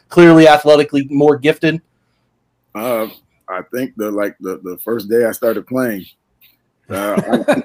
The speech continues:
Speaker 2: <laughs> I mean, really, to, to be, I, I was, I was seven years old, and, um, and they, and they took me out there. My mom, it was an eight year, eight and nine year old league. I was only seven. My mother told me to go out there and, and tell 'em I was eight. And,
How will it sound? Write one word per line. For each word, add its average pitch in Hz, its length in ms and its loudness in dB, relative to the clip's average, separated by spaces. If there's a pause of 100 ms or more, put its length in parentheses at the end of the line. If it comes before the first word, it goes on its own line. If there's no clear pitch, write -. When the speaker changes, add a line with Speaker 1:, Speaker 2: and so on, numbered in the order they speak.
Speaker 2:
<laughs> 180 240 0
I 185 60 6
mean, 175 280 2
really, 160 360 4
to, 131 320 -6
to 147 100 -4
be, 147 320 4 (300)
I, 143 100 0
I 127 220 -2
was, 127 260 -4
I 127 60 -2
was 120 180 -6
seven 156 240 0
years 147 180 0
old, 131 380 0
and, 113 160 -10
um, 104 400 -10 (720)
and 104 120 -10
they, 113 160 -6
and 113 140 -6
they 117 120 -4 (160)
took 120 180 -6
me 127 120 -4
out 123 200 -2
there. 127 100 -4
My 117 160 -6
mom, 127 460 -4 (140)
it 107 80 -12
was 107 120 -12
an 113 100 -10
eight 143 200 -2
year, 139 240 0
eight 135 160 -2
and 139 100 -4
nine 139 240 -2
year 135 160 0
old 127 160 0
league. 123 460 -4
I 101 80 -12
was 98 160 -12
only 131 200 -4
seven. 127 400 -4
My 107 140 -8
mother 120 320 -4
told 120 300 -4
me 120 80 -6
to 107 80 -10
go 123 260 -2
out 120 140 -6
there 120 220 -4
and, 98 200 -12 (140)
and 87 320 -18 (260)
tell 131 180 -4
'em 120 140 -4
I 113 80 -4
was 110 240 -4
eight. 117 260 -6 (1040)
And, 101 380 -12